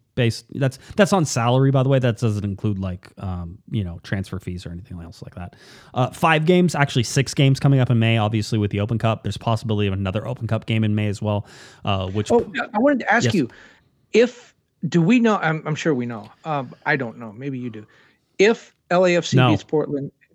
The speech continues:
Speaker 2: do they play each other?
Speaker 1: Redraw.
Speaker 2: Redraw. Why is that?
Speaker 1: Because they always redraw.
Speaker 2: Okay.
Speaker 1: So
Speaker 2: So it's
Speaker 1: this
Speaker 2: not just, it's just not a formula to, to avoid,
Speaker 1: It's, uh,
Speaker 2: to try to push back the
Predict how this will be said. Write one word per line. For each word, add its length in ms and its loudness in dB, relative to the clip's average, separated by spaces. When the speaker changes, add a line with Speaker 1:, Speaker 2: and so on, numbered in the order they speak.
Speaker 2:
do 120 2
they 120 4
play 220 2
each 120 -4
other? 100 6
Speaker 1:
Redraw. 380 2
Speaker 2:
Redraw. 480 2
Why 240 2
is 220 -2
that? 260 -6
Speaker 1:
Because 220 2
they 100 2
always 300 2
redraw. 360 0
Speaker 2:
Okay. 340 -2
Speaker 1:
So 200 0
Speaker 2:
So 120 4
it's 100 0
Speaker 1:
this 80 6
Speaker 2:
not 320 0
just, 220 -8
it's 160 -8
just 220 0
not 120 0
a 40 2
formula 380 -2
to, 320 -4
to 180 0
avoid, 640 -2
Speaker 1:
It's, 300 -4
uh, 120 4
Speaker 2:
to 100 0
try 180 4
to 60 4
push 320 0
back 340 0
the 240 0